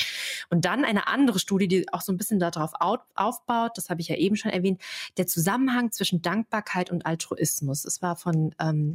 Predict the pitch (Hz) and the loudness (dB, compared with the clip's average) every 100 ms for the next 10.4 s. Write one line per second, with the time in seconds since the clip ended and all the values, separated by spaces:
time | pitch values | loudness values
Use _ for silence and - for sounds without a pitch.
0 | - - 208 262 349 - - _ - 220 | -4 0 2 2 0 0 -4 _ 0 4
1 | 214 208 214 - 214 - 208 220 220 - | 6 6 4 0 -4 -2 0 2 0 0
2 | 180 170 160 196 233 - 277 269 - _ | 2 4 4 2 -2 0 4 4 2 _
3 | _ _ _ - - 190 185 190 170 175 | _ _ _ -14 -2 0 2 2 2 0
4 | 165 202 196 180 208 247 247 - 247 262 | 2 2 4 6 4 2 0 0 0 -2
5 | - - - - - - 202 240 285 247 | -6 -10 -8 -6 -6 -2 2 4 4 4
6 | 247 254 233 - - 226 220 - 214 - | 2 2 2 4 0 0 -2 2 0 0
7 | - - 175 190 165 170 160 156 151 147 | -2 -2 0 2 2 2 2 2 0 0
8 | 165 - 160 - 160 208 269 - 220 - | 0 2 2 0 -2 0 -2 0 -2 -2
9 | - 196 185 165 160 - 160 - - 247 | -2 2 2 2 0 -2 -4 -2 -2 -2
10 | - 311 359 | 2 2 0